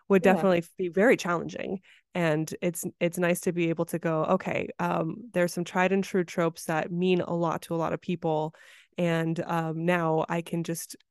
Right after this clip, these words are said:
Speaker 1: do my own research and my own learning." Like, there's been a lot of space between my last two manuscripts because I had to do a lot of healing.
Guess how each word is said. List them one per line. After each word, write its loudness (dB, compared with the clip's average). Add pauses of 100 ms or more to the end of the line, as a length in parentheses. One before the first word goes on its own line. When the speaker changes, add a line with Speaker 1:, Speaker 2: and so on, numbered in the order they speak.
(540)
Speaker 1:
do 2
my 4
own 6
research 0
and -2
my 0
own 4
learning." 2
Like, 0 (220)
there's 6
been 6
a 8
lot 8
of 4
space 2
between -2
my 2
last -2
two 0
manuscripts 0
because -2
I 2
had -2
to -2
do 0
a 0
lot 0
of -4
healing. 2